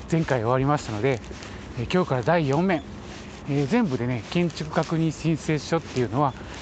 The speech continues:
第一面から第六面まであって、えー、今回は、えー、ようやく第四面の方に入っていきたいと思います。で、えー、第四面なんですけども、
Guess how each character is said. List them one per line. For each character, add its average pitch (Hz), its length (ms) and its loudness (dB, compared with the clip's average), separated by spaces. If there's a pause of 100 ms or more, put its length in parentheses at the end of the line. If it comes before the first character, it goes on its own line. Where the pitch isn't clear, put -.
(140)
第 156 180 4
一 147 200 -2
面 190 180 4
か 127 160 0
ら 107 40 -2
第 135 280 2
六 135 260 2
面 208 220 4
ま 123 100 2
で 110 140 -2
あ 107 60 0
っ - 20 -4
て、 110 260 -4 (580)
え 113 320 -2
ー、 - 40 -6
今 160 160 2
回 127 200 0
は、 190 180 4 (460)
え 113 120 -4
ー、 - 20 0
よ 131 100 4
う 156 40 4
や 147 100 4
く 143 280 0
第 147 240 4 (420)
四 175 200 4
面 220 140 4
の 160 80 4
方 120 160 0
に 156 180 2
入 131 140 2
っ 131 40 0
て - 140 -6
い 123 40 2
き - 80 -10
た 131 100 0
い 120 60 0
と 156 120 2
思 139 140 2
い 117 60 0
ま 143 120 4
す。 - 300 -8 (540)
で、 185 200 2
え 151 200 2
ー、 - 20 0
第 226 220 6
四 196 160 4
面 254 160 4
な 156 100 4
ん 131 60 2
で - 60 -4
す - 80 -8
け 117 80 -2
ど 117 80 0
も、 131 200 2